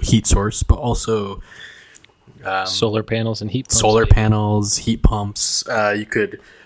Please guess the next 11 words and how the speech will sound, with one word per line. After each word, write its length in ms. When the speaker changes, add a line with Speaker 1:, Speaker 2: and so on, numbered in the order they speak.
Speaker 1:
like, 220
run 360
some 240
piping 560
through, 600
uh, 480
like, 220
a 80
compost 580
pile, 540
um, 540